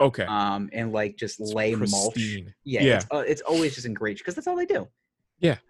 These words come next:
Speaker 2: I, he wakes up at, like, the ass crack of dawn,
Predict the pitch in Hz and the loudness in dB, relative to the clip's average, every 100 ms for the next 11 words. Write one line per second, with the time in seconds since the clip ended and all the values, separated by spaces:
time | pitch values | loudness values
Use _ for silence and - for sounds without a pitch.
0 | - 139 139 156 175 175 170 160 131 127 | -6 -4 -2 2 2 4 0 0 -2 -2
1 | 123 117 113 127 131 - 139 135 123 120 | -2 -2 0 0 -2 0 2 2 0 2
2 | 113 107 107 110 | 2 2 2 -2